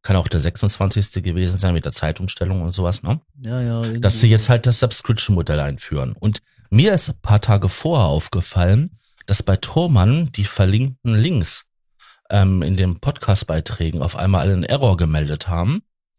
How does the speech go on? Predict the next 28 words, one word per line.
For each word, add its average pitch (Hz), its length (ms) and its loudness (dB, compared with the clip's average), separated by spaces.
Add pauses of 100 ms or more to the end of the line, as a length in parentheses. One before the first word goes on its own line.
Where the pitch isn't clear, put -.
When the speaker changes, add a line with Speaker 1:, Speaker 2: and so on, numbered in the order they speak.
(340)
Speaker 1:
weil 98 240 2
Thormann 110 440 4
die 110 100 0
Produkte 117 520 0
entfernt 87 540 0
hat. 73 240 -6 (1700)
Das 104 200 0
war 135 100 4
so 135 160 2
ein, 165 160 0
zwei 156 220 -2
Tage 139 320 -2
vor, 107 280 0
fing 110 200 0
das 107 160 2
an, 92 180 0
so 82 120 -2
à 78 200 -4
peu 170 240 -2
à 165 40 0
peu 147 220 0
verschwanden 120 500 2
Speaker 2:
Mhm. 165 40 2
Speaker 1:
die - 40 -8
Produkte 110 340 0
aus - 100 -6
dem 80 80 -6
Shop. - 300 -4